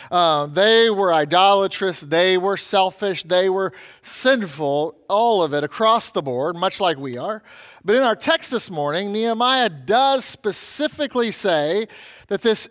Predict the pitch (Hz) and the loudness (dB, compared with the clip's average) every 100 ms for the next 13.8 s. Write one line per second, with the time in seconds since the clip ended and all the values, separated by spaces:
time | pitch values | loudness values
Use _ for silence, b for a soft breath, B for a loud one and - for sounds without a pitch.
0 | - 269 294 - 269 269 226 180 175 202 | -4 -2 0 0 0 0 0 -2 -2 0
1 | 269 294 - 269 254 247 220 208 - 226 | 2 0 -4 -4 -4 -4 -4 -6 0 2
2 | 208 156 170 196 - _ b b b 151 | 2 2 0 -2 -8 _ b b b -14
3 | 147 247 285 262 226 240 247 226 214 - | -2 2 2 2 2 2 4 2 0 -2
4 | 226 233 220 165 220 262 - 233 208 196 | 0 2 2 2 0 0 -2 -4 -4 -4
5 | - 202 185 - - _ b b b b | 0 2 2 -4 -20 _ b b b b
6 | b 202 208 - 240 - 214 226 233 - | b -4 -4 -2 -4 -4 0 2 2 -2
7 | 202 185 175 - 214 - 262 240 190 156 | -4 -4 -4 -2 -2 0 -2 0 -2 -4
8 | 165 123 104 156 185 - 214 247 269 240 | -4 -4 -6 -12 -12 -6 -4 0 0 0
9 | 233 233 202 185 240 269 208 156 156 185 | -2 -4 -6 -8 -4 -2 2 0 0 -4
10 | 175 - B B - 233 214 175 220 - | -8 -16 B B -2 0 2 0 -2 -2
11 | 220 156 160 226 262 262 269 285 233 226 | -4 -2 -2 0 -2 -2 0 2 2 0
12 | 302 247 208 208 196 190 220 220 220 208 | 0 -2 -4 -6 -4 -6 -6 -2 -2 -2
13 | 214 196 202 185 156 165 156 170 | -2 -4 -4 -8 -8 -10 -12 -14